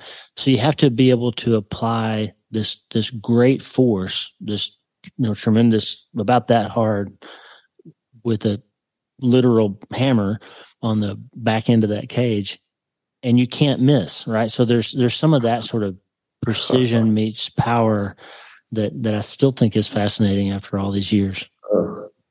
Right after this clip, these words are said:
Speaker 2: wow, that really makes me not wanna have surgery. Okay, <laughs> thanks. Um,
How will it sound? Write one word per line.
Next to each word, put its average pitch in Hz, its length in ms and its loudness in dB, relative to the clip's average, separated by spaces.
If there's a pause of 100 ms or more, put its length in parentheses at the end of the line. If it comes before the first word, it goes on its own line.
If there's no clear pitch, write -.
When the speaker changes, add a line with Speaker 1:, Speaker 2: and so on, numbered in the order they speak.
(680)
Speaker 2:
wow, 117 400 4
that 104 160 4
really 113 220 0
makes 113 320 -6
me 107 100 0
not 110 240 2
wanna 110 180 -2
have 110 180 -4
surgery. 104 480 -4
Okay, - 540 -2
<laughs> - 40 -6
thanks. - 380 -4 (920)
Um, 143 520 2